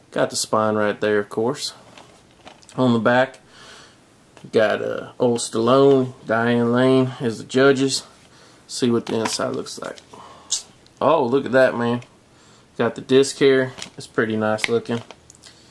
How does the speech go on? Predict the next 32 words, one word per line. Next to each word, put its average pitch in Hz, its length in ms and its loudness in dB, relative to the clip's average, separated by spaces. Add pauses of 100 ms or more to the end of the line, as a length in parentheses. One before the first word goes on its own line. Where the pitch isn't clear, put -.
(1040)
But 104 120 -10
man, 120 320 0
look 127 140 0
at 131 60 4
that 127 160 4
inside 120 340 0
artwork. 117 500 0
It's - 140 -2
all 127 160 4
silver, 135 380 2
black, 127 320 4
and 117 140 0
white. 135 360 4 (1700)
Got 120 160 -2
some 120 180 -2
little 113 160 2
clone 135 400 2
bullshit 127 480 2
popping 131 360 0
out 131 180 2
right 127 220 0
here. 131 360 0 (260)
You 113 140 -8
got 110 240 -2 (520)
Judge 123 420 2
Dredd, 139 440 4 (400)
uh, 101 300 -2 (300)
with 117 140 -2
a 101 40 -6
big 123 180 4
old 123 200 2
shotgun. 131 680 0